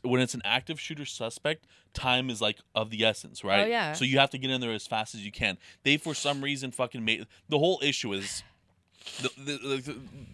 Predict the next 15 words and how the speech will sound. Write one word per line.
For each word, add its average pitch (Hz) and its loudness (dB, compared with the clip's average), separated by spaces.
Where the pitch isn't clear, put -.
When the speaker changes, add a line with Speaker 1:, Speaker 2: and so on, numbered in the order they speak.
Speaker 1:
everything 160 2
that 127 2
they 117 2
did 113 4
was 98 -2
fucking 98 -2
retarded. 92 -4
So 127 2
they 151 4
marked 151 6
it 170 4
as 139 4
a 123 -4
barricaded 120 2
suspect, - -4